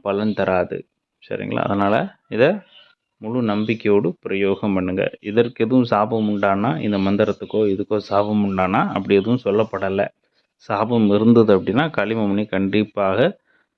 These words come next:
ஸ்-, இந்த மந்திரத்துக்கு சாபம் உண்டு அப்படின்னு சொல்லியிருப்பாங்க. கண்டிப்பாக சொல்ல கிடையாது. அதனால இந்த மந்திரத்துக்கு சாபம் இல்ல.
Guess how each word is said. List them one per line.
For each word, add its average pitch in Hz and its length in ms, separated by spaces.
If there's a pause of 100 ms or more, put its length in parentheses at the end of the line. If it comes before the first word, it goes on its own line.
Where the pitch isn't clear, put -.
(140)
ஸ்-, - 340
இந்த 113 140
மந்திரத்துக்கு 104 500
சாபம் 107 440
உண்டு 95 300
அப்படின்னு 98 320
சொல்லியிருப்பாங்க. 92 680
கண்டிப்பாக 95 600
சொல்ல 98 240
கிடையாது. 98 540
அதனால 98 300
இந்த 104 120
மந்திரத்துக்கு 98 480
சாபம் 101 500
இல்ல. 110 200